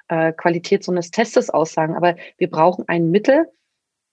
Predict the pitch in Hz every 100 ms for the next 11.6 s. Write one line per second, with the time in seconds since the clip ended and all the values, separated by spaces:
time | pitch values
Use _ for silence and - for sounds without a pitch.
0 | _ _ _ _ _ _ _ - 165 -
1 | - 151 151 175 - 190 190 190 185 -
2 | 170 175 180 185 220 214 196 190 185 -
3 | - 190 202 196 196 - - - - 165
4 | 226 262 262 226 220 - 233 208 214 208
5 | - - 185 202 - 208 196 208 - -
6 | 165 170 208 208 208 214 214 208 180 180
7 | 180 180 190 - 180 - 185 - 208 233
8 | 226 - 180 160 170 190 233 240 _ _
9 | _ - 202 226 220 233 - 214 208 196
10 | 190 190 185 175 175 185 - 170 170 170
11 | _ _ - - 170 170